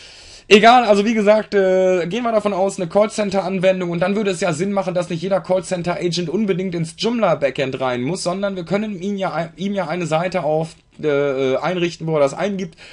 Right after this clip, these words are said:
Meinetwegen können die ja auch Joomla und Seblot im Intranet nutzen und haben dann da eine sauber formatierte Eingabemaske,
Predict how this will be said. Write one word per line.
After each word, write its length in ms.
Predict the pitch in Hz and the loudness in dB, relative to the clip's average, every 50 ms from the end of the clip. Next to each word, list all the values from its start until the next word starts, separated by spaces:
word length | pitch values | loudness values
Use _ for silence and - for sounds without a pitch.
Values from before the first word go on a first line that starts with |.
| - - - | -18 -6 -2
Meinetwegen 540 | 170 196 226 233 190 185 233 240 214 202 170 | 0 2 2 0 -2 -4 -6 -6 -6 -4 -2
können 260 | 208 214 220 220 190 | -2 -2 -2 -2 -4
die 80 | 208 | -2
ja 120 | 196 190 185 | -2 -2 -2
auch 160 | 180 185 170 | -2 -4 -4
Joomla 300 | - - 208 208 202 196 | -4 -4 -2 0 0 0
und 140 | 190 175 175 | 0 0 -2
Seblot 380 | - - 196 185 180 190 185 165 | -4 -2 -2 0 0 0 -2 -2
im 120 | 170 175 | -4 -6
Intranet 460 | 160 196 202 165 175 175 175 175 147 | -4 -4 -4 -4 -4 -6 -6 -6 -2
nutzen 400 | 156 165 185 180 180 - - 180 | 0 0 0 -2 -4 -8 -8 -8
und 160 | 165 156 156 160 | -6 -6 -4 -2
haben 260 | 170 175 180 175 160 | -2 -2 -2 -2 0
dann 180 | 160 165 165 | 0 0 2
da 140 | 156 156 147 | 2 0 0
eine 220 | 139 147 151 156 139 | 0 -2 -2 -2 -2
sauber 320 | 156 156 196 196 190 175 | 0 0 2 2 2 2
formatierte 640 | 170 - 170 165 160 156 156 - 170 170 165 156 | 0 -2 -4 -2 -4 -4 -4 -4 -6 -4 -4 -4
Eingabemaske, 880 | 131 147 180 180 170 165 165 160 156 151 147 151 151 - - 165 143 | -4 -4 -4 0 0 0 0 0 0 -2 -2 -4 -4 -6 -8 -8 -8